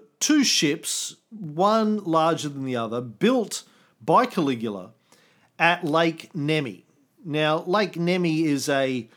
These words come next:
small circular volcanic lake in the Lazio region of Italy. It's about thirty kilometers south of Rome.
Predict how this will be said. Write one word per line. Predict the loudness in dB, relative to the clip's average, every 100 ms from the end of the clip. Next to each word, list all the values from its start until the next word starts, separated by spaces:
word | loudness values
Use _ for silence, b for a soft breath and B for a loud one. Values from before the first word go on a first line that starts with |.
| b b
small | -6 -2 0 0 2 2 2 2 4 4 2 -4 b b b b _ -8
circular | -4 0 2 2 2 0 2
volcanic | 2 2 2 -2 -2 0 0 -2 -4
lake | -2 0 0 -2 -10 -20 _ -10
in | -6 -2
the |
Lazio | 0 4 2 2 0 2 2 2 -2 -4
region | -4 -4 -4 -6 -6 -8 -8
of | -4 -4 -6
Italy. | -8 -6 -4 -4
It's | -6
about | -4 -2 -2 -4 -10 -20
thirty | -8 0 0 0
kilometers | -2 -2 -2 -4 -4
south | -2 -2 -4
of | -6 0
Rome. | 4 4 4 0 -4